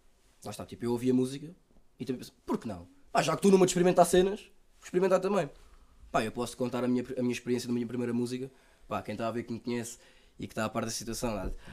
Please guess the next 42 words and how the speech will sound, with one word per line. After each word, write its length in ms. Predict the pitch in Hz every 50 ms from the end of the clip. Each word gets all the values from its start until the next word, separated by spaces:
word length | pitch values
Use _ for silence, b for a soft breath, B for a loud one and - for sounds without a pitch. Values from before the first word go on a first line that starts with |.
| B B -
há 60 | 110
de 80 | 107 -
estar 140 | - 123
a 40 | 120
lembrar, 400 | 120 123 120 120 127 127 131 131 b b b -
eu 80 | 131 123
basicamente, 680 | 135 139 131 143 - 156 156 151 151 139 117 110 - - - - - - - - -
a 60 | - 123
minha 160 | 131 139 135
primeira 320 | 131 139 139 143 143 147
música, 420 | 147 151 151 147 151 151 - 156 151 160 - _ - - - _ _ -
eu 80 | 254 -
não 100 | - -
percebia 320 | - - - 139 143 139
nada 300 | 135 139 135 135 131 127
de 80 | 117 117
nada. 340 | 113 104 98 95 95 95 - - - -
Puto, 220 | 143 123 - 113
um 60 | 113
puto 220 | - - 143 139 -
com 160 | 143 147 143
doze 300 | 135 147 147 131 131 156
anos, 220 | 160 160 156 147
mano, 180 | 147 151 147 143
acabou 220 | 135 - 147 139
de 60 | 147 135
entrar 140 | 139 143
agora 140 | 139 143 143
no 60 | 135
sétimo 320 | 143 135 127 139 139 139 143
ano, 160 | 147 147 147
puto, 180 | - 151 - 104
és 120 | 110 120
um 140 | 135 147 170
burro, 340 | 160 180 180 175 156 131 120
mano, 180 | 117 110 107
tu 100 | 107 120
não 120 | 120 123 120
sabes 260 | 117 135 135 131 135
nada 240 | 143 143 139 147 151
de 80 | 151
nada. 280 | 156 147 131 117 104